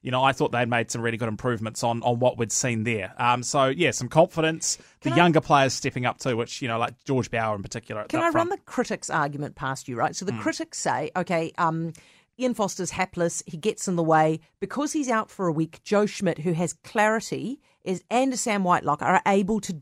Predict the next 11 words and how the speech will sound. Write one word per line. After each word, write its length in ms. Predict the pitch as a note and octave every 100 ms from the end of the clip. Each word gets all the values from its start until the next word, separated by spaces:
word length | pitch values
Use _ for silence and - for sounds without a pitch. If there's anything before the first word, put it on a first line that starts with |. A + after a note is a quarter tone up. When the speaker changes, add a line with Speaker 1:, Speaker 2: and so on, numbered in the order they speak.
| -
Speaker 2:
design 500 | F#3+ D3 F3+ F#3 F#3+
a 60 | F3+
game 320 | E3 E3 D#3+
plan 320 | D#3 D3+ C#3+
that 200 | C#3+ -
works. 760 | D3 D#3 C#3+ D2 _ - - - _ _ _
Speaker 1:
Are 60 | -
you 40 | D#3+
telling 220 | F#3 F#3
me 120 | E3+
that, 180 | C3